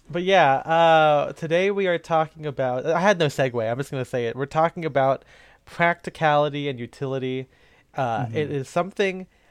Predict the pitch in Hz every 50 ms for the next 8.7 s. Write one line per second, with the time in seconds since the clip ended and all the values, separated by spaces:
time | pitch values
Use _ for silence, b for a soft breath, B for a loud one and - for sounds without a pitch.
0 | _ _ _ - 147 143 139 131 - _ _ _ _ - 185 240 269 254 240 240
1 | 208 202 196 180 190 185 - 185 - 202 185 165 - - 277 294 254 208 - -
2 | 233 214 208 202 214 208 226 226 196 196 233 233 233 - - 240 233 233 220 214
3 | - 196 202 202 202 254 294 302 302 247 220 - 226 220 220 220 220 214 - 233
4 | 214 208 - 220 196 180 147 143 156 170 190 185 180 190 190 - - 170 170 165
5 | 165 156 147 151 143 139 139 135 135 - - 156 147 143 139 143 151 - 147 151
6 | 160 156 156 147 131 - - 147 147 135 135 123 127 127 123 - - - 113 101
7 | 92 - - - - - - 165 143 135 131 127 131 123 120 117 - - - 156
8 | 135 139 - 147 143 147 143 139 127 135 131 110 110